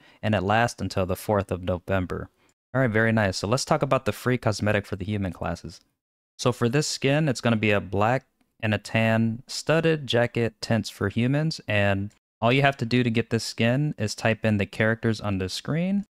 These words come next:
And for those of you that may or may not be driving, that's gonna be S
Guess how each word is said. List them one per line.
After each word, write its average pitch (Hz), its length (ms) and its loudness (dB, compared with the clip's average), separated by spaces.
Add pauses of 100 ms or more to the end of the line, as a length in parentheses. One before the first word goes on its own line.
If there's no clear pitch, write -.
And 180 140 2
for 160 140 2
those 139 280 2
of 127 140 0
you 127 80 2
that 113 160 2
may 113 160 4
or 113 80 4
may 107 140 2
not 101 180 2
be 98 120 -2
driving, 101 400 0
that's 95 180 -2
gonna 95 160 -2
be 95 340 -2 (680)
S - 440 0